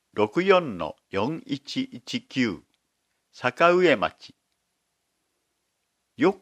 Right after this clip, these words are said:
日水曜、林内科医院、内科、六二の六六五七。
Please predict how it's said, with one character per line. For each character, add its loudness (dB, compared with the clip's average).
日 -2
水 -4
曜、 4
林 0
内 2
科 6
医 0
院、 -12
内 -2
科、 0
六 -2
二 0
の -6
六 -4
六 2
五 4
七。 -2